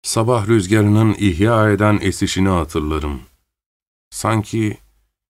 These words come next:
güzel yaz mevsiminin iki ayını kaçırmış, hasta yatan kadınla alay ediyordu ve ben Berta Sinnett'ı ilk defa o sabah görmüştüm.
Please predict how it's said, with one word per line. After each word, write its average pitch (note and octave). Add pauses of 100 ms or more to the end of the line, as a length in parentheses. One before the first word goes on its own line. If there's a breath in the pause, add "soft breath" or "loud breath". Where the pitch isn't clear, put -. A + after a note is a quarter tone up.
(140)
güzel A2
yaz A2+
mevsiminin G#2+
iki A2+
ayını G#2
kaçırmış, G2+ (540)
hasta A#2
yatan A2+
kadınla G#2
alay F#2+
ediyordu E2+
ve F2
ben G2 (180)
Berta G2
Sinnett'ı F#2 (440)
ilk C#3
defa F#2
o G2
sabah D2
görmüştüm. C#2+